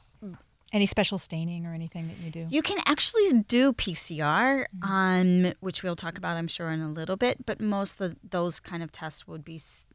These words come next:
Speaker 2: not done in the community hospital. They would be done in collaboration with your public health lab or the C D C.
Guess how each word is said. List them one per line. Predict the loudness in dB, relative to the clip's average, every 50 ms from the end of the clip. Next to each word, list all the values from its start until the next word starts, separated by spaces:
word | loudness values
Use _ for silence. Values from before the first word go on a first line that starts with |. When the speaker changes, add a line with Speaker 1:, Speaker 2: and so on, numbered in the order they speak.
| _ _ _ _ _ _ _ _ _
Speaker 2:
not | -6 -4 -2 -2 -2 -2
done | -2 -2 -2 -2
in | -2 -2
the | -4 -8
community | -12 -12 -12 -10 -10 -10 -10 -10
hospital. | -12 -12 -12 -12 -14 -14 -14 -14 -14 -14
They | -14 -12 -12
would | -10 -10 -12
be | -12 -14 -14
done | -8 -6 -4 -4 -4
in | -6 -6
collaboration | -10 -12 -14 -14 -14 -12 -12 -12 -10 -10 -10 -10 -10 -12
with | -14 -14 -14 -16
your | -18
public | -16 -16 -18 -18 -18 -16
health | -14 -14 -14 -12 -10
lab | -10 -10 -10 -10
or | -6 -2 0 0 0
the | 0 -2
C | -6 -8 -10 -16
D | -16 -18 -18
C. | -18 -16 -18 -18 -20 -20